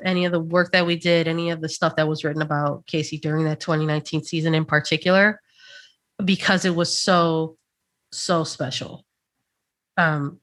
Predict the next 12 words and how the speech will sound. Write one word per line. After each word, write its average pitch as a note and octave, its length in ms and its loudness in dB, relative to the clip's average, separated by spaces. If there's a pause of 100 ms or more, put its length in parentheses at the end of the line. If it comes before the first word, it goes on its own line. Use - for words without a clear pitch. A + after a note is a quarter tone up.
to F#3+ 140 2
see F3+ 600 2
this F3+ 300 0
player D3 640 -4 (680)
do G#3 180 4
what G#3 140 6
she F#3+ 260 0
did C#3+ 380 -2 (1160)
after F#3+ 260 2
being F3 260 0
left D#3+ 240 0
off D3 380 -4